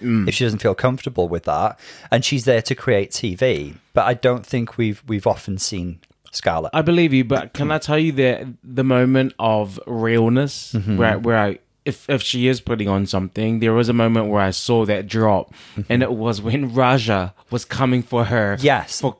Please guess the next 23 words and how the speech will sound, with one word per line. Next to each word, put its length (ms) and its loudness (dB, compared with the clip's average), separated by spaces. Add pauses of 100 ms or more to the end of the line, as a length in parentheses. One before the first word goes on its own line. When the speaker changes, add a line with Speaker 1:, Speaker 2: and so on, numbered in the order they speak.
Speaker 1:
for 160 -2
calling 380 0
her 100 2
up. 220 -2
She, 240 -2
Speaker 2:
I 20 0
was 80 -2
thinking 160 0
Speaker 1:
she 80 -4
was, 160 -4
Speaker 2:
exactly 180 -2
the 40 -6
same 160 -4
Speaker 1:
she 40 4
was 200 2
a 40 2
Speaker 2:
thing. 80 -6
Speaker 1:
very 340 2
different 580 -2
queen 560 0
in 160 -2
that 180 0
moment. 540 0